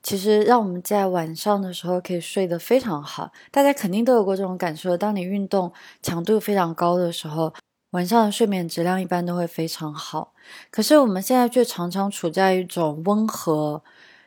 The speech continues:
又不过度，但是持续时间很长的一种疲倦当中。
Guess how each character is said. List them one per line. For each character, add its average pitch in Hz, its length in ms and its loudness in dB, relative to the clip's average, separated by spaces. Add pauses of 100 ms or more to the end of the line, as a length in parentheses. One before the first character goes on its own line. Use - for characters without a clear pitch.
又 269 100 6
不 180 160 -4
过 233 240 8
度， 214 460 0 (160)
但 262 200 8
是 214 460 4
持 - 260 -4
续 247 160 0
时 196 220 -2
间 208 200 4
很 190 300 0
长 160 300 -4
的 185 80 -2
一 202 60 0
种 170 180 -2
疲 - 300 0
倦 196 280 0
当 160 240 -4
中。 156 300 -4